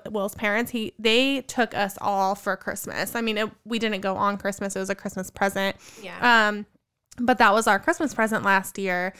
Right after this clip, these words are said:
Speaker 1: And we all went to Disney World. It was me, Will, our three kids, and, um, his two parents. And it was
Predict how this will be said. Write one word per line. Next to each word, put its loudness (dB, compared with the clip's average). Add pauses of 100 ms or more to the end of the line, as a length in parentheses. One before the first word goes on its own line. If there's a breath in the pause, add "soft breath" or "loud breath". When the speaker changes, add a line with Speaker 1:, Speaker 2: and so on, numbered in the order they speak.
(300 loud breath)
Speaker 1:
And 2
we -2
all 4
went 2
to 4
Disney 2
World. 2
It 0
was 2
me, 2
Will, 6
our 4
three -4
kids, -2
and, -2
um, 2
his -8
two -8
parents. -4
And -2 (500 soft breath)
it -6
was 0